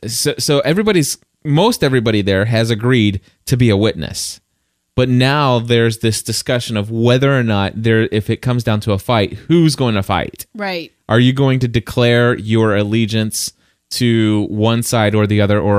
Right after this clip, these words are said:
Speaker 1: are you gonna run? That, and that's where, I guess, is that where the title Declared came from, right?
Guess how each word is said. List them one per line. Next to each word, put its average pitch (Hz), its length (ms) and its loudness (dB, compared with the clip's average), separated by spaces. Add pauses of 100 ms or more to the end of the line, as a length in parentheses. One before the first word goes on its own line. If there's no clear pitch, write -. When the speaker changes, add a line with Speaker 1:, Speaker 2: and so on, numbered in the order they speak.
Speaker 1:
are - 20 4
you 98 100 2
gonna 92 200 0
run? 85 260 -2
That, 92 160 -4
and 113 180 0
that's 143 220 -2
where, 123 300 2
I 110 60 -2
guess, 110 260 -2
is 101 140 -4
that 110 200 -2
where 110 380 0 (220)
the 107 100 -2
title 107 520 2
Declared 107 600 0
came 127 240 -2
from, 82 220 -4
right? 98 280 -2